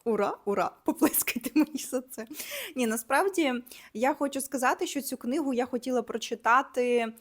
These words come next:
коли вона виграла Букера в дві тисячі двадцять другому, тому що я дуже тоді напружено спостерігала за тими, е, хто на неї був висунутий.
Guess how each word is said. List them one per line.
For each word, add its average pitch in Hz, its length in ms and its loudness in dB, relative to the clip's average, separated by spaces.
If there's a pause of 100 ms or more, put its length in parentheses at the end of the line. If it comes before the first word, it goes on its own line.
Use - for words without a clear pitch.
(120)
коли 240 540 2 (240)
вона 220 520 6
виграла 196 840 4
Букера 185 840 2
в 180 100 -8
дві 196 100 -14
тисячі 226 280 -8
двадцять 196 380 0
другому, 226 440 0
тому 196 220 -4
що 233 160 -4
я 196 120 0
дуже 214 260 -4
тоді 196 260 -6
напружено 196 520 -2
спостерігала 202 840 0
за 185 160 -4
тими, 190 560 -2 (340)
е, 180 140 0
хто 220 440 4
на 196 140 0
неї 202 400 0
був 185 360 -2
висунутий. 254 1200 0